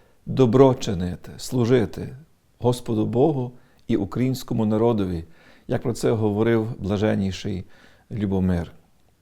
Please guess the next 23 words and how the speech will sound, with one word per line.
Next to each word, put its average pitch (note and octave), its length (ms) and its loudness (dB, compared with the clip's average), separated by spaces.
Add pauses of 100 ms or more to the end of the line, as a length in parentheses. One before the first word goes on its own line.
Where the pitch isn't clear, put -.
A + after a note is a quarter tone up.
(1000)
Цей D#3 200 6
тиждень, B2 680 4 (100)
е, - 120 -8 (100)
знову D3 380 2
відзначився B2+ 920 2 (540)
щонічними D3+ 840 2 (460)
атаками A#2 880 4 (240)
з - 140 -12
повітря B2+ 840 2 (300)
на A#2+ 260 4
наші C3+ 380 0
міста A#2+ 440 0
і B2+ 120 -4
села. F#2 440 -2 (1040)
Не C#3 120 4
тільки G3 480 4
по - 160 -2
всій D#3+ 260 0
лінії D#3+ 300 2
фронту C3+ 680 2 (100)
ідуть B2+ 460 -2
тяжкі C#3+ 460 2
бої, A#2 480 2